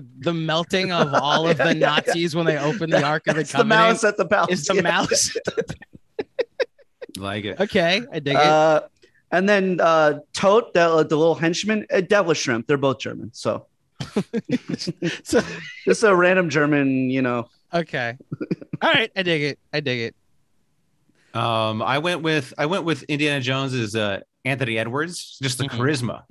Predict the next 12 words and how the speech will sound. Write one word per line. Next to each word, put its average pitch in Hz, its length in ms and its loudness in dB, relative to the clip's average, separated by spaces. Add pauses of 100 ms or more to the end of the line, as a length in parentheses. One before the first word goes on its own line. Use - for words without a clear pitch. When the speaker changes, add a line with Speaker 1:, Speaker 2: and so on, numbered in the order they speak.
(180)
Speaker 3:
just 123 200 -8
the 120 160 -2
Speaker 2:
Mm. - 40 -14
Speaker 3:
charisma, 151 840 2
the - 80 -12
Speaker 2:
Mm-hmm. 123 140 -4
Speaker 3:
charm. 139 580 -2 (760)
That 123 120 -4
felt 139 240 0
right 131 340 0
to 135 140 -8
me. 131 360 -4